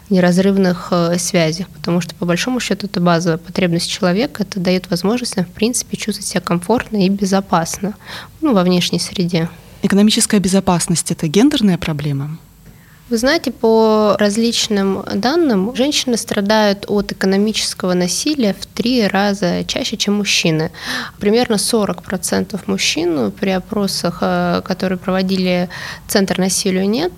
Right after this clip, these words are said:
Speaker 1: сказали, что если они содержат своих женщин, то они имеют некую власть над ними. Согласно этому же опросу,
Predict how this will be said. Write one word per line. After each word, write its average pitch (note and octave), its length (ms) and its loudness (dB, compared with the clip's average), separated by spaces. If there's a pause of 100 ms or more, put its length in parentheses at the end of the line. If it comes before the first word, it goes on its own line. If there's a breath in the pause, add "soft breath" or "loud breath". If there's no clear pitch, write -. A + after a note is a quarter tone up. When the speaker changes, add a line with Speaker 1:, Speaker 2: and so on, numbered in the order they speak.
Speaker 1:
сказали, G#3+ 500 0
что - 260 -4
если G3 360 -2
они F#3 200 2
содержат F#3 600 -2
своих F3 300 0
женщин, A#3+ 460 0
то F#3+ 180 0
они G#3+ 480 2
имеют G#3 320 2
некую F#3+ 340 0
власть F3+ 460 0
над D#3 140 -2
ними. D3+ 380 0 (560 loud breath)
Согласно G#3+ 480 -2
этому F3 440 2
же F3+ 100 2
опросу, B3+ 640 0